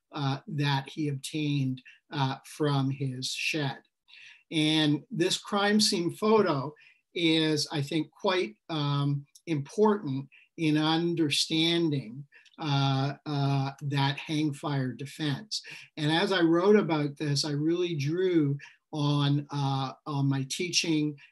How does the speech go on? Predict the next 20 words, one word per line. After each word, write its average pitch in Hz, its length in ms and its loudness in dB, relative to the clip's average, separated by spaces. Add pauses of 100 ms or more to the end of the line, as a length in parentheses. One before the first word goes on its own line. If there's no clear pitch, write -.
and 143 180 0
writings 151 640 2
and 135 220 -2
those 147 380 2
of 139 260 0
others, 151 640 0 (320)
um, 135 720 0
um, 131 720 -2
including 143 520 0
Emma 139 200 2 (100)
Cunliffe, 170 480 -2 (340)
uh, 151 380 -2
from 143 260 -4
the 139 80 2
University 139 540 -2
of 143 80 -4
British 135 320 -6
Columbia, 156 580 -2 (360)
uh, 139 420 -2
on, 147 560 0